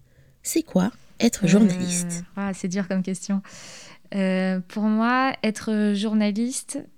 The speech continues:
Speaker 2: en tout cas, ma, mon envie à moi d'être journaliste, elle se traduit par... Euh, par une façon de, d'appréhender le monde avec, euh,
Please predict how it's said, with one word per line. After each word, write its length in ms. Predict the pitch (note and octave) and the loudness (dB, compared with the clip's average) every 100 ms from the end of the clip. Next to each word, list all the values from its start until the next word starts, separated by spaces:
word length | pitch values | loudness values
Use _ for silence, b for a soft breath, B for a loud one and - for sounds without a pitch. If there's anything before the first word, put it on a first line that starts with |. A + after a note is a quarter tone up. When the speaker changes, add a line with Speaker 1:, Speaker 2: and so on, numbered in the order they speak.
| - - - | -20 -20 -2
Speaker 2:
en 80 | G#3 | 0
tout 80 | G#3 | 2
cas, 140 | B3+ | 4
ma, 260 | B3 G3+ G3 | 4 6 6
mon 460 | G3+ - G#3 G#3 | 4 2 2 4
envie 340 | A3 A#3 B3 C4 | 6 4 2 2
à 100 | A3 | 4
moi 240 | A3 A3+ | 4 2
d'être 380 | G#3+ G3+ - G3 | 0 -2 -4 -6
journaliste, 640 | F#3+ G3+ G3 G#3+ A#3+ - - | -2 0 0 0 -2 -10 -6
elle 140 | G3+ F#3 | -4 -2
se 100 | G3 | -4
traduit 380 | F#3+ G#3 G3 A3+ | -4 -4 -4 -2
par... 220 | A3 G3 | -2 -2
Euh, 520 | F#3+ F3+ F3 F3 F3 F3+ b b b b b b b - | -2 -2 -2 -2 -2 -4 b b b b b b b -2
par 160 | G#3 | 4
une 140 | G3+ G3+ | 6 4
façon 340 | A3 G#3+ A#3+ | 2 0 2
de, 480 | A#3+ G#3 G3 F#3+ F#3+ | 2 2 2 2 0
d'appréhender 600 | F#3 G3+ - A#3 A3+ A3+ | 0 0 0 2 4 4
le 80 | G#3+ | 6
monde 420 | A3 A#3 B3+ B3 - - | 6 6 2 0 -6 -8
avec, 480 | G3+ F#3+ G3 G3 - | -4 0 -2 -4 -4
euh, 760 | F#3+ F#3 F3+ F3+ F3 F3 F#3 | -2 0 0 0 -2 -2 -4